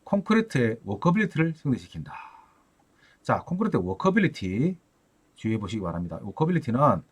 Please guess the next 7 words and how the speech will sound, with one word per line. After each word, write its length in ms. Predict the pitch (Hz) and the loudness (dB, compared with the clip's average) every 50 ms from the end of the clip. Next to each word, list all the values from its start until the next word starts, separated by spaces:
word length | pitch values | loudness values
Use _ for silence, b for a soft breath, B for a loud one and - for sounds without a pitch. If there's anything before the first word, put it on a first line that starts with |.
| _ b b b b b b b - - - | _ b b b b b b b -20 -18 -14
어, 320 | - 85 82 85 82 - - - | -10 -8 -6 -6 -8 -10 -12 -4
작업을 460 | - 123 147 165 208 196 156 120 113 - - _ _ _ _ _ _ _ | 2 4 4 4 6 6 4 4 2 -4 -14 _ _ _ _ _ _ _
하기 220 | - 123 120 107 | -6 -2 -2 -2
얼마나 260 | 92 90 95 110 120 120 | -2 0 0 0 0 0
좋으냐 420 | - 80 82 98 113 110 95 - _ _ _ _ - - _ _ _ - | 0 -4 -4 0 0 0 0 -2 _ _ _ _ -20 -20 _ _ _ -10
하는 200 | - 95 95 90 | -8 -8 -6 -4
그런 500 | - 110 113 95 92 101 127 156 156 - | -4 -4 -4 -2 -2 0 0 0 -2 -4